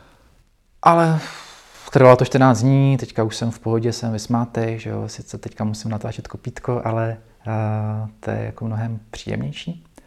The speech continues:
A, eh, teďka si vemte, že před, eh, deseti lety jsem, eh, pracoval jako učitel a tohle, co jsem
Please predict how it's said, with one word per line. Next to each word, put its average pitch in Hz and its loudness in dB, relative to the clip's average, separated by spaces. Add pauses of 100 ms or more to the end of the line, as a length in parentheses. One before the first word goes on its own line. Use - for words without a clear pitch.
(720)
A, 117 2 (540)
eh, 113 0 (640)
teďka 107 -4
si 139 0
vemte, 135 2
že 135 -2 (120)
před, - -10
eh, 107 -4 (160)
deseti 101 -4
lety 147 -4
jsem, 113 -6 (680)
eh, 104 -4 (200)
pracoval 113 -2 (340)
jako 110 -4
učitel 135 -8 (680)
a 113 2
tohle, 135 2
co 135 -12
jsem 131 -4